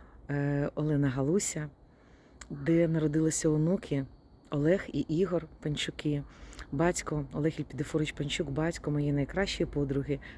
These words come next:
Наталочки Панчук, правнуки Ольги Кобилянської, тепер головної берегині роду Кобилянських. Для мене це дуже близько, адже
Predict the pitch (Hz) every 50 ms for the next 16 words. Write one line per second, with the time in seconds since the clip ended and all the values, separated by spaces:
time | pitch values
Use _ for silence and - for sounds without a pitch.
0 | - - 139 139 131 - 160 165 165 170 165 - - - 147 - - 143 151 147
1 | - - 139 - - - 143 143 147 160 160 147 - - - - 151 143 135 131
2 | 147 - - 135 131 139 147 151 147 143 - - - - 147 143 160 - - -
3 | - - - - - - 160 - - 240 262 185 165 156 135 151 156 160 160 143
4 | 135 139 139 131 123 147 160 180 190 185 190 - - - - 139 147 135 143 143
5 | - 151 127 143 135 135 131 127 127 - - - - - - - - - - -
6 | - - - - - - - - - 185 202 226 240 247 233 - 214 175 160 156
7 | 208 214 202 214 175 151 151 156 143 135 - - - - 78 160 165 - - -
8 | - - - - - - - - - 170 156 156 151 147 160 175 175 175 175